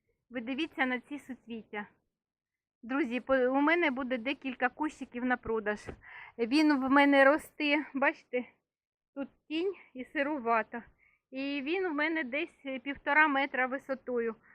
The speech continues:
Але у нього, навіть коли він не квітне, у нього, у нього дуже гарний лист. Тому, друзі, хто там у мене хоче щось замовляти, я вже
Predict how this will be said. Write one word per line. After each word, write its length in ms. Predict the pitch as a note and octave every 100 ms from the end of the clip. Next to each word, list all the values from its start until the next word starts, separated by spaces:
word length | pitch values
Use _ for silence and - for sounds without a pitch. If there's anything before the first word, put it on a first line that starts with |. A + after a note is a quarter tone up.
| - -
Але 320 | B3 C#4 D#4
у 60 | D#4+
нього, 320 | D4+ D4 C#4+
навіть 520 | A#3+ C#4+ C4+ C4+ C4+
коли 260 | - C#4 C4+
він 200 | C4 C4
не 100 | C4
квітне, 440 | C#4+ D#4 - D4
у 40 | B3
нього, 260 | B3+ B3
у 80 | B3
нього 320 | C4 C4 C4
дуже 340 | A3+ D4 D4 C#4+
гарний 440 | B3+ C4 C4+ C4+
лист. 380 | C4 B3 A3+ _ _ _ _ _ _ _ _ _ _ _ _
Тому, 300 | C4+ C4+ C#4+
друзі, 360 | A#3+ C#4+ B3+ C4
хто 220 | - D4
там 240 | C#4+ C#4+
у 20 | C#4+
мене 300 | C4+ C4+ C#4+
хоче 380 | D4+ D4 C#4
щось 280 | C4 D4 C#4
замовляти, 680 | B3 C4+ C4 C4 D#4 E4+ B3+
я 120 | A#3+
вже 280 | A#3+ A#3+ B3